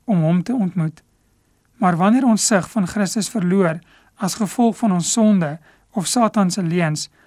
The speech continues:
raak ons swak en moeg. Ons verloor ons rigting en bevind onsself op die verkeerde pad of ons gee moed op.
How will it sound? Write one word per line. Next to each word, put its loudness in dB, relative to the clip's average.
raak 2
ons 0
swak 2
en 0
moeg. -6
Ons 4
verloor 2
ons 2
rigting 0
en 2
bevind 0
onsself 0
op -2
die 0
verkeerde 0
pad -4
of -4
ons 0
gee -2
moed 0
op. -8